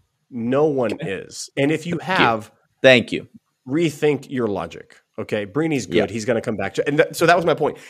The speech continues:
Speaker 1: He's gonna come off. They're gonna coach him up just fine and get these mistakes figured out, just like they did Dan Jackson. But now Brini has all the talent,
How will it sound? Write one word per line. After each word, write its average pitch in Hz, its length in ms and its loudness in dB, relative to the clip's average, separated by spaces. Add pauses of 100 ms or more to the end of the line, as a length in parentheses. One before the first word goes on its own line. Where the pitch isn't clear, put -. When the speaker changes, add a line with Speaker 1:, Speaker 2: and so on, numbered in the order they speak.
Speaker 1:
He's 175 120 -2
gonna 202 140 0
come 180 120 -2
off. 147 140 -2 (260)
They're 147 180 2
gonna 147 280 2
coach 165 240 -6
him 139 100 -2
up - 220 -4 (180)
just 135 300 -4
fine 107 400 -6 (180)
and 117 140 -6
get 135 120 -6
these 139 180 -8
mistakes 123 360 -8
figured 113 220 -8
out, 104 180 -8
just 110 340 -6
like 127 140 -8
they 120 100 -10
did 104 200 -8
Dan 107 200 -6
Jackson. 113 320 -8
But 101 120 -12
now 110 160 -8
Brini 110 360 -6
has 101 180 -10
all 95 100 -10
the 90 100 -16
talent, 131 480 -6